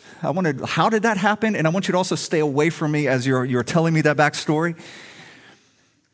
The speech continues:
But Cain was obviously not the serpent crusher.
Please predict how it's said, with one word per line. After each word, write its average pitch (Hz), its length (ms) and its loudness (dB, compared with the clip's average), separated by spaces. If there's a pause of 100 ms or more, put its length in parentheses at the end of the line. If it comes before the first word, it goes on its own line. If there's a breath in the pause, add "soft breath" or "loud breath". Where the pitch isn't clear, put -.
(320)
But 214 200 4 (1200 loud breath)
Cain 269 280 4
was 214 160 2 (100)
obviously 208 640 2
not 170 500 0
the 131 140 -6
serpent - 460 -4
crusher. - 400 -8